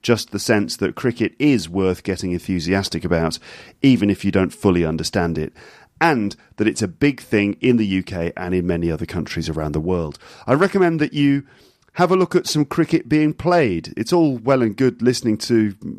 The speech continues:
my dad and me banging on about it, listening to two people talking about cricket, but of course, it being the s-, the, the world's second most popular spectator sport, there must be a reason for that. It must be entertaining to see. So I, I recommend that you try and look at some cricket being played.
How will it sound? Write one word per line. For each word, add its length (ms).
my 160
dad 320
and 120
me 140
banging 480
on 140
about 400
it, 180
listening 320
to 100
two 200
people 340
talking 380
about 300
cricket, 420
but 100
of 80
course, 340
it 180
being 260
the 60
s-, 220
the, 340
the 260
world's 340
second 360
most 180
popular 320
spectator 580
sport, 340
there 100
must 240
be 200
a 60
reason 340
for 120
that. 180
It 80
must 220
be 100
entertaining 520
to 100
see. 400
So 220
I, 80
I 160
recommend 460
that 60
you 60
try 300
and 100
look 140
at 100
some 140
cricket 380
being 240
played. 420